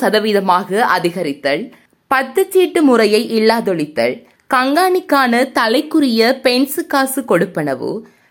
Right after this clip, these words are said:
ரேஷன் கார்டு முறை போன்றவற்றை ஒழித்தல், பென்ஷன் முறையை ஏற்படுத்தல்,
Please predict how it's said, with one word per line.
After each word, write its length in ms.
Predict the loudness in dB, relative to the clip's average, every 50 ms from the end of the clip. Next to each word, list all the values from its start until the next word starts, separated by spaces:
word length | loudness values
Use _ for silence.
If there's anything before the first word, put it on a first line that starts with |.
| _ _
ரேஷன் 560 | -2 0 0 0 0 -2 -4 -4 -6 -6 -4
கார்டு 400 | -2 -2 0 0 0 -2 -4 -2
முறை 320 | -2 0 0 0 -2 -2
போன்றவற்றை 880 | -6 -2 0 2 2 2 2 0 -2 -4 -4 -4 -2 -4 -4 -4 -2
ஒழித்தல், 640 | 0 0 0 0 -2 -6 -8 -10 -8 -8 -8 -12 -14 -18 _ _ _ _ _ _ _ _ _ _
பென்ஷன் 480 | -2 -2 0 0 -2 -4 -4 -4 -4 -2
முறையை 420 | -2 -2 -2 0 0 -2 -2 -2
ஏற்படுத்தல், 800 | 0 0 0 -2 0 -2 -2 -2 -2 -2 -4 -4 -4 -4 -6 -8